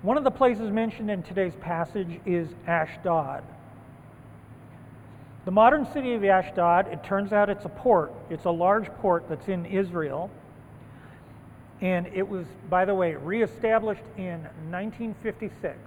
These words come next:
Before that, there was nothing there. It was just the ruins of the ancient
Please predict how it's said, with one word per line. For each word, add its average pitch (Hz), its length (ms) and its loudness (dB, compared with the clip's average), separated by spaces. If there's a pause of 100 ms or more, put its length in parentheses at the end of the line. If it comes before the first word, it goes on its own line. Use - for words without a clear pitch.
(120)
Before 202 340 -4
that, 185 580 0
there 170 100 -4
was 160 140 -10
nothing 180 360 -6
there. 147 320 -10 (400)
It 160 60 -10
was 156 140 -10
just 185 260 -2
the 202 80 -4
ruins 180 480 2
of 147 140 -6
the 160 100 -2
ancient 175 400 -8